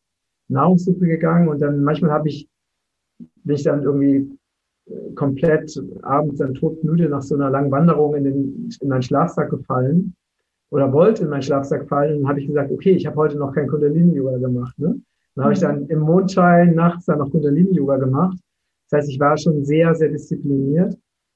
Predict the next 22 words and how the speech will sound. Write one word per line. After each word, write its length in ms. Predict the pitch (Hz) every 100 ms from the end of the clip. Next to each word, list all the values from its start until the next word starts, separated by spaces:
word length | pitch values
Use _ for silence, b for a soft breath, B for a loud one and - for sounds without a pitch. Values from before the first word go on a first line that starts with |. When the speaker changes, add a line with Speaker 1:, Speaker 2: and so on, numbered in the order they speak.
| _ _ _ -
Speaker 1:
und, 360 | 143 151 143
ähm, 560 | - 139 139 143 143 143
und 100 | 139
es 100 | 135
hat 160 | 151 -
schon, 460 | - 170 175 - _ _ _ _ _
also 180 | 143 131
diese 280 | 131 156 156
Lebensweise, 840 | 143 156 190 180 147 156 160 165
dass 140 | 143 131
ich 80 | 139
auch 80 |
so 120 | - 127
konsequent 640 | 151 139 139 143 170 175
war, 180 | 151 151
mir 120 | 135
wurde 140 | 147
natürlich 380 | 151 139 147 120
auch 120 | 139
sehr, 300 | 113 147 -
sehr 240 | - 147 139
häufig 460 | 151 147 151 151